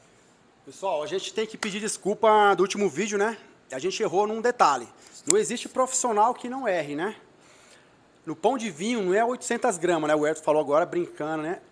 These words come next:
É oitenta gramas, tá? Desculpa, viu, pessoal? Peço mil desculpas pra quem segue no canal aí, tá? Desculpa mesmo, tá? A gente vai errar, de vez em quando a gente vai errar. Não existe padeiro, padeiro e profissional confeiteiro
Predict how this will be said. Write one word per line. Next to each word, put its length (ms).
É 100
oitenta 520
gramas, 360
tá? 180
Desculpa, 420
viu, 120
pessoal? 260
Peço 320
mil 260
desculpas 300
pra 100
quem 120
segue 260
no 80
canal 420
aí, 160
tá? 280
Desculpa 340
mesmo, 320
tá? 240
A 80
gente 180
vai 200
errar, 240
de 100
vez 160
em 40
quando 160
a 20
gente 60
vai 100
errar. 220
Não 160
existe 260
padeiro, 500
padeiro 600
e 40
profissional 460
confeiteiro 420